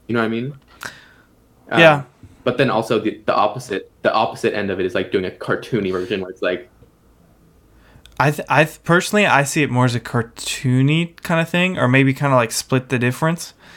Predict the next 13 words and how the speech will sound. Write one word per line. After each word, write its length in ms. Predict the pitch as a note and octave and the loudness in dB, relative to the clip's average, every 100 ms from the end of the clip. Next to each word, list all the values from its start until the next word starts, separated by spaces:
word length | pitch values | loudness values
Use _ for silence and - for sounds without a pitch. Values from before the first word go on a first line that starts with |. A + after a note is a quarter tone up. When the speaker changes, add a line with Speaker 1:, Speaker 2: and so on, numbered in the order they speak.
| - - - _ _ _ - B2 - - | -20 -20 -20 _ _ _ -8 -8 -8 -2
Speaker 2:
because 240 | D3 E3 | 2 4
I 80 | D3 | 4
feel 180 | - F3 | 4 4
like 160 | D#3 C#3+ | 4 2
if 140 | C3+ | 0
you 100 | C#3 | 4
add 200 | B2 B2+ | 4 4
those, 180 | C3 A#2+ | 2 2
like, 220 | A#2 - | 0 -2
Speaker 1:
Mm-hmm. 160 | - B2 | -2 -2
Speaker 2:
cartoonish 460 | B2 A#2+ A#2+ B2 | 0 2 2 2
or, 60 | B2+ | 0
like, 320 | A2+ - - | -2 -4 -8